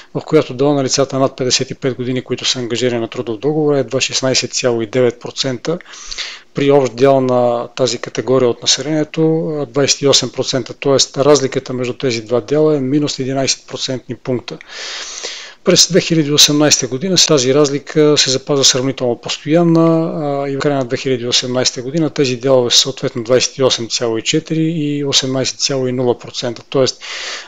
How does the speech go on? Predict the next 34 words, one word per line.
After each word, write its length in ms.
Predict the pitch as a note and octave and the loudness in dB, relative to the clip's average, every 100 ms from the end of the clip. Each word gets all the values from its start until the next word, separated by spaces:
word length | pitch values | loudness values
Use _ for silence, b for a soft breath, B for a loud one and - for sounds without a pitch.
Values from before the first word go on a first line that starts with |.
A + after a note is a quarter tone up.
| - | 0
разликата, 520 | C#3 D3+ B2+ - - | 6 6 4 -4 -2
изменението 640 | B2+ A#2+ C#3 D3 C3 - B2+ | -2 2 2 2 2 0 -2
на 200 | B2 - | -2 0
тази 220 | C3 A#2+ | 0 0
дистанция 540 | G#2+ - E3 D#3+ - | -4 -2 0 0 0
е 20 | |
едва 200 | C3+ B2+ | 0 0
нула 220 | C3+ C3+ B2+ | 2 2 2
цяло 280 | - C3+ | 2 0
и 40 | C3+ | 0
седем 280 | - C3 A#2 | 2 2 -2
процентни 500 | - - C3+ A2+ A#2 | -8 -6 -6 -6 -8
пункта. 440 | - A#2+ - A#2 - - - | -6 -6 -8 -14 -16 -20 -12
А, 180 | G3+ F#3 | -8 -6
подобна 380 | E3 E3+ D3+ D3 | 2 6 6 4
е 40 | |
ситуацията 640 | - C#3 D3+ - C3+ - | 0 2 2 2 0 0
в 100 | B2+ | 0
Благоевград, 640 | A#2 B2 C3+ E3 D3+ D#3 - | 2 0 6 6 6 2 2
където 340 | C#3 C3+ - | 0 0 -2
дистанцията 520 | B2 - C#3 C3+ - | -10 -4 -4 -4 -4
също 260 | - C#3+ C#3 | -2 0 0
е 40 | |
отрицателна, 540 | B2 A#2 C#3 C3 D3+ C3+ | -4 -4 -6 -4 -4 -4
тоест 400 | - C3 A2+ - | 0 2 2 0
възрастното 440 | C3+ C3 B2 - | 2 2 -2 -4
население 360 | B2 - B2+ A#2+ | -2 -2 -2 -4
е 40 | |
слабо 300 | - C3 A#2 | 0 0 0
представено 440 | - - B2 A2+ | -4 -4 -2 -2
на 80 | A2 | -6
пазара 340 | - A#2+ A#2 A2+ | -6 -2 0 -2
на 140 | A2 | -4
труда 340 | - C#3+ - | -8 -2 -2